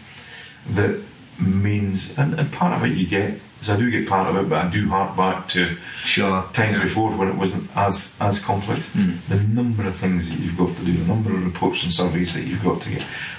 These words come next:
Speaker 1: the things that you've got to satisfy,
Speaker 2: Mm.
Speaker 1: the legislation over things that, frankly, nobody really cared about before. You know, if, if, if a bat happened to be roosting in the tree that you were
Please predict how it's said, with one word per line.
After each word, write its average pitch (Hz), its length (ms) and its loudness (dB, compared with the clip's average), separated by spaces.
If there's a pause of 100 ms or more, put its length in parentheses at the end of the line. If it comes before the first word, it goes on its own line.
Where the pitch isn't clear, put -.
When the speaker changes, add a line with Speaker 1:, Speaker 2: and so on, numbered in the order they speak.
(100)
Speaker 1:
the - 60 -2
things 110 480 0
that 104 60 2
you've 87 180 0
got 87 100 2
to - 80 -4
satisfy, - 560 -2 (160)
Speaker 2:
Mm. 90 240 4 (260)
Speaker 1:
the 117 100 4
legislation 104 760 0
over 90 160 0
things 92 360 0
that, 87 100 -6
frankly, - 380 -2
nobody 110 260 0
really 135 220 -2
cared - 280 0
about 131 240 -2
before. 90 340 0 (540)
You 104 160 4
know, 85 160 2
if, - 320 0
if, - 320 0 (880)
if 110 100 2
a - 60 2
bat - 300 2
happened 92 340 0
to 87 80 -4
be 85 300 0 (180)
roosting 95 420 0
in 85 180 0
the 82 80 -2
tree 104 280 0
that 85 160 0
you 87 160 0
were 85 220 0